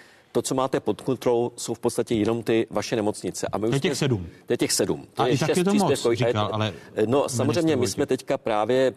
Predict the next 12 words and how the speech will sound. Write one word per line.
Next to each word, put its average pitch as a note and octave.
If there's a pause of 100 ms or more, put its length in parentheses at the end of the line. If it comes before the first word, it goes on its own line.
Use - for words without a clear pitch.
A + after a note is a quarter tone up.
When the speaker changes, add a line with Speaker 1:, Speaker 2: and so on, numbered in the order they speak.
(140)
Speaker 1:
přijali A2+
jakýsi A#2+
program A2
optimalizace, F#2+ (380)
kdy G2+
jsme A#2
v -
jedné G#2+
z G#2+
nemocnic F#2+
v -
Orlové G#2+